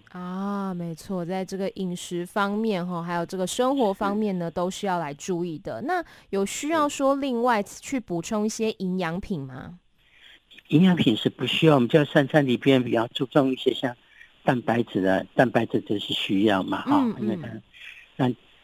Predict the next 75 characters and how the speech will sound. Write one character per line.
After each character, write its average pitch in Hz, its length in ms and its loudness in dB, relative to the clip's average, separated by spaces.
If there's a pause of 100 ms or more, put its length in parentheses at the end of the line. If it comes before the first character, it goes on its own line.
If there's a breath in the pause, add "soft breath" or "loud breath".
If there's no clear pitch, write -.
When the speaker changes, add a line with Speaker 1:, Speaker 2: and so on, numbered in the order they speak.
Speaker 2:
三 156 260 4
餐 151 300 2
饮 110 180 4
食 113 220 -2
如 131 140 0
果 139 120 8
注 139 220 6
意 120 140 8
营 120 80 8
养 110 160 6
的 98 80 0
话 110 160 4
就 104 200 0
够 107 280 6
了， 92 140 -4
不 - 120 -6
需 - 160 0
要 123 140 8
再 123 120 2
去 - 120 -6
买 101 240 0
一 110 80 -4
些 110 240 -2
其 - 180 -8
他 117 160 -4
东 107 220 -4
西 - 180 -4
来 95 320 -4
补， - 200 -20
应 101 180 -20
该 101 120 -4
是 - 140 -14
不 - 80 -14
需 - 280 -8
要 90 100 -8
的。 - 260 -14 (140)
Speaker 1:
哦， 147 520 -12
了 143 240 -14
解。 - 360 -14 (200 soft breath)
所 - 120 -8
以 196 40 0
我 190 40 0
们 175 100 -4
今 208 120 -4
天 208 120 -2
讲 170 280 -6
到 185 180 0
这 185 140 -8
个 170 180 -2
B 220 240 -4
型 175 320 -4
肝 185 240 -4
炎 160 160 -4
的 147 80 -10
部 170 300 -6
分， 185 240 -4
Speaker 2:
是。 160 60 -6
Speaker 1:
李 180 100 -4
医 254 80 -2
师 311 180 -4
还 302 120 -2
有 220 60 0
没 208 100 0
有 220 40 0
什 190 120 -8
么 170 80 -6
要 196 100 -2
提 185 220 -10
醒 180 200 -6
听 185 160 -6
众 190 220 0
朋 175 100 -8
友 160 120 -6
的 143 100 -12
呢？ 151 380 -8